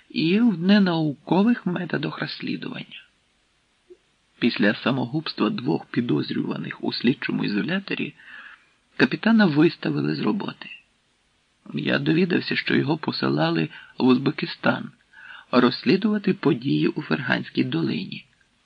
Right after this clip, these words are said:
І звідти надійшли про нього непогані відгуки. Очевидно, він таки прищемив комусь хвоста, і його поспішили сплавити. Загалом, десь у глибині душі цей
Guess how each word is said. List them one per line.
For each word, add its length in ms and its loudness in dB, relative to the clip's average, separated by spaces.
І 140 -4
звідти 400 -2
надійшли 460 2
про 180 -4
нього 420 -4
непогані 760 -6
відгуки. 580 -6
Очевидно, 600 4
він 220 -2
таки 400 2
прищемив 600 0
комусь 340 -6
хвоста, 640 -6
і 200 -4
його 400 0
поспішили 680 0
сплавити. 720 -6
Загалом, 580 0
десь 380 2
у 100 2
глибині 520 0
душі 460 0
цей 400 0